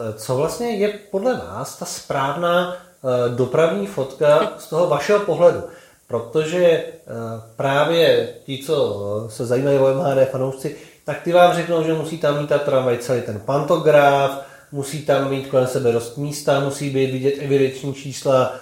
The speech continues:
eh, ideálně v prvního i druhého vozu. A, a tohle všechno, že tam musí být ideálně, aby tam nebyli lidi, jo. Ale vy musíte mít přece právě, si myslím, úplně jiný kritéria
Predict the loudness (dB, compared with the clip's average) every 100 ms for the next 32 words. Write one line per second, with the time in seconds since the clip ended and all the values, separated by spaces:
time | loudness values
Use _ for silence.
0 | -8 -2 0 2 4 4 4 4 2 0
1 | -4 2 4 4 2 0 -4 -2 -2 -2
2 | -4 -2 0 0 2 4 4 2 -2 -12
3 | _ _ _ _ _ -8 -4 -4 4 6
4 | 6 4 2 4 2 2 -2 -2 -2 2
5 | 6 8 8 6 4 2 0 0 0 0
6 | 0 0 0 -2 -4 0 0 0 -4 -10
7 | -20 -20 -20 -2 6 6 6 0 -10 -4
8 | -2 -2 -2 -2 0 -2 -2 0 2 4
9 | 6 4 4 0 -2 -4 -4 -2 -2 0
10 | 0 -2 -2 -2 2 4 4 2 2 2
11 | -2